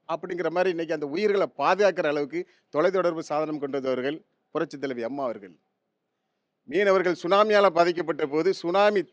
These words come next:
தடமே சுவடே இல்லாத அளவுக்கு மீனவர்களுக்கு சுனாமி வீடு கட்டி கொடுத்து,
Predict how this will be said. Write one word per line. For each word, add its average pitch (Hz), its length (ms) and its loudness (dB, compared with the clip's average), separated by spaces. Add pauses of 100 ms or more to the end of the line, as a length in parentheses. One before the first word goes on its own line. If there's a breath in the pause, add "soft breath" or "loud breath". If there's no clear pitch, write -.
தடமே 220 400 4
சுவடே 226 460 4
இல்லாத 208 340 8
அளவுக்கு 180 460 2 (280 soft breath)
மீனவர்களுக்கு 175 540 2 (260)
சுனாமி 214 480 4
வீடு 185 160 4
கட்டி 160 260 -2
கொடுத்து, 156 460 -4